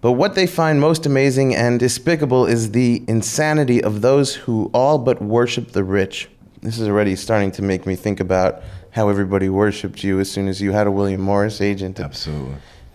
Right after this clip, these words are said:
Speaker 1: To whom they owe nothing and to who can do them no harm. They do so for no other reason except that they are rich, knowing full well that they are so mean and tight-fisted that they will certainly never give them one red cent during their whole lives?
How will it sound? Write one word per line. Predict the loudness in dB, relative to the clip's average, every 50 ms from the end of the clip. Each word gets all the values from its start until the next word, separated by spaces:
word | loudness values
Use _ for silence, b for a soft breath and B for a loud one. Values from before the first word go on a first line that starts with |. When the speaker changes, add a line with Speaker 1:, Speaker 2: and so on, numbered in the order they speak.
| b b -2
Speaker 1:
To | 0 2
whom | 4 4 4 4 4
they | 4 4 4 4
owe | 4 4 4
nothing | 4 4 4 2 0 0 2 2 2 2 2
and | 2 2 0
to | 0 2
who | 4 2 2 2
can | 2 0 0 2 2
do | 4 2 4
them | 4 2 2 2 2
no | 4 4 4 2 2
harm. | 2 0 2 2 2 0 -2 -6 -10 b b b b b b -6
They | 0 2 2 4
do | 2 0 0 2 2 2
so | 2 2 2 2 2 2
for | 2 0 0
no | 2 2 4 4 4 4 4
other | 4 4 2 2
reason | 2 4 4 4 4 2 0 0
except | 0 -2 -4 -4 0 0 0 0 -4 -10 -4 0
that | 0 0 0 2
they | 2 4 4 4
are | 4 4
rich, | 4 2 2 0 0 -4 -12 -14 -14 _ _ _ _ b b b b b b
knowing | 0 2 2 2 2
full | 0 0 2 2 4 4
well | 4 4 4 4 4
that | 2 2 2
they | 2 4
are | 4 2 2
so | 0 0 0 2 4
mean | 4 4 4 4 4 4 2
and | 0 -2 -4 -6
tight-fisted | -4 0 0 0 -2 -4 -16 -20 -10 -2 -2 -2 -2 -2 -2 -2 -2 0
that | -2 -4 -2
they | 0 0 2
will | 2 0
certainly | -2 -2 -2 0 0 2 2 2 2
never | 2 2 2 2 2 0
give | 0 2 0 0 2
them | 2 0 0 0 -2 -4 B B B B B B B -4
one | 0 0 2 4 4 4 2
red | 2 0 -2 0 2 2 2 0 -2
cent | -6 -6 -2 -2 0 -2 -2 -4 -8 -10
during | -4 -2 -2 0 0 0
their | 0 0 0
whole | 2 2 2 2 2
lives? | 2 2 2 2 2 0 -2 -8 -16